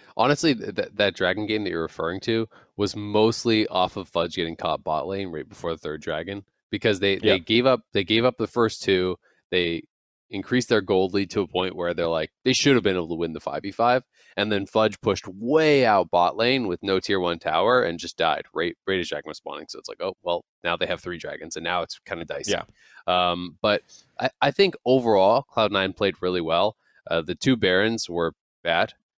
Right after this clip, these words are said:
Speaker 1: and, you know, didn't really have any justification for going for them. You know, I, like, I didn't, I didn't know about the, the smite timer thing. I think it's,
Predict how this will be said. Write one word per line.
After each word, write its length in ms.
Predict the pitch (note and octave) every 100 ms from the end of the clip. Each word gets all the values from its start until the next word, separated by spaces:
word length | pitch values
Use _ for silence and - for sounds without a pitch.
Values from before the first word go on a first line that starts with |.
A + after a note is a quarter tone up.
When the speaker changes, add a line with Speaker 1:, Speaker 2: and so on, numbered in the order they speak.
| _ _
Speaker 1:
and, 400 | F#2 F2+ F2 E2+ -
you 80 |
know, 140 | F2+ E2
didn't 220 | F2 F2+
really 200 | F2 F2
have 220 | E2 E2+
any 100 | F2
justification 540 | D#2+ E2 - - E2+ D#2+
for 100 | D2+
going 220 | D2+ F#2
for 160 | G2+
them. 240 | G#2 A#2 G#2 -
You 100 | F#2
know, 180 | F2 -
I, 80 | - -
like, 220 | G2+ - - - -
I 140 | G#2
didn't, 400 | C3 A#2+ G#2+ G#2
I 60 | G2
didn't 180 | G#2+
know 140 | F2+ F2+
about 260 | F2+ F2
the, 220 | - F2 D#2+
the 100 | F2+
smite 320 | - F2 F2+
timer 320 | G2+ G#2 A2
thing. 300 | - A2+ A2 - - - -
I 140 | - G3+
think 240 | G#3+ A3
it's, 160 | G3 -